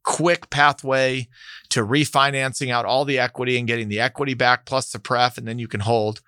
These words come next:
which is typically more found in multifamily 'cause they can pull on agency debt, which has higher leverage and non-recourse, or deals that were, like, early cycle where,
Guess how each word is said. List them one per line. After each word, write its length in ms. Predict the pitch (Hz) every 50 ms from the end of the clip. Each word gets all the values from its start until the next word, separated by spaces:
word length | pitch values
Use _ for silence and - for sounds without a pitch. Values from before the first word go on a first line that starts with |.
| _ -
which 220 | - 127 117 -
is 120 | 110 - -
typically 500 | - - 156 151 - - - 143 135 117
more 240 | 117 123 127 127
found 540 | 120 - 127 120 120 120 120 117 117 113 110 - - - - - - - - - -
in 580 | - 120 117 113 113 113 113 110 107 104 95 95 _ _ _ _ _ _ _ -
multifamily 760 | 127 127 135 131 - - 131 - - 123 120 117 120 123 123 -
'cause 120 | - 107
they 120 | 101 113 107
can 160 | - 113 107
pull 180 | - 123 117
on 260 | 117 113 110 110 107 - -
agency 480 | 120 117 117 107 110 110 104 - 113
debt, 300 | 104 95 104 104 117 -
which 160 | 123 117 - -
has 260 | - 104 98 - -
higher 300 | - 104 113 110 110 110
leverage 480 | 107 104 104 107 101 107 110 104 101 -
and 100 | 104 104
non-recourse, 800 | 107 104 101 104 113 127 120 - 135 135 135 131 - - - - _ - - - - - - - - - - - - - - - _ _ _
or 280 | - 208 214 220 208 190
deals 360 | 151 160 170 175 175 165 139
that 220 | 156 160 147 - -
were, 120 | 160 156
like, 260 | 156 151 147 143 - -
early 280 | 147 147 156 160 156 143
cycle 640 | - - - 151 147 147 143 - 147 143 147 147
where, 580 | 139 131 131 131 131 127 127 131 120 117 123 -